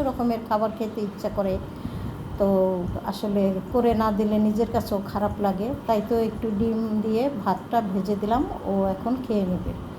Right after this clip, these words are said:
তারপরে আমি কিন্তু চলে যাব রাতের সেহরির জন্য রান্নাবান্না করতে। তো আগেই কিন্তু আমি আদা রসুন বাটা বের করে রেখেছি, সেগুলো আসলে ডিপ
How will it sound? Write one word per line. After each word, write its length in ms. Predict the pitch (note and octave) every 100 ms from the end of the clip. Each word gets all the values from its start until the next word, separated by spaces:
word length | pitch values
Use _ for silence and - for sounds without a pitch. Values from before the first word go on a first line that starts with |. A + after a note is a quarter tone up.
| - - -
তারপরে 440 | A#3+ A#3+ C4 C#4+ E4+ C#4+
আমি 120 | A#3+
কিন্তু 240 | A#3 A#3+ C4+ C4
চলে 180 | B3 A#3+
যাব 220 | A3+ A3 B3 D#4
রাতের 360 | A3+ A3 A#3 B3+ -
সেহরির 460 | - A3+ G#3 A3+ G3
জন্য 220 | A3 A#3+ C4+
রান্নাবান্না 480 | G#3+ G3+ G3+ G#3+ A#3+ C4
করতে। 340 | G3 F#3 - - - - - - - - - -
তো 80 | - - -
আগেই 280 | B3+ D#4 E4+ D#4+ D4 - - - -
কিন্তু 280 | C#4+ C#4 C#4+ B3+
আমি 120 | C4 B3+
আদা 260 | A3+ A3+
রসুন 300 | A#3+ B3 B3 A#3
বাটা 180 | A3+ A#3 G#3
বের 160 | B3 A#3+
করে 160 | A#3 A3+ A3
রেখেছি, 380 | G#3+ G#3+ G3 B3+ D4
সেগুলো 420 | A3+ G3 G#3 G#3 G#3 G3 - G3+
আসলে 320 | F#3+ G3+ G3+ G3+ G3 A#3 G3+
ডিপ 140 | G3+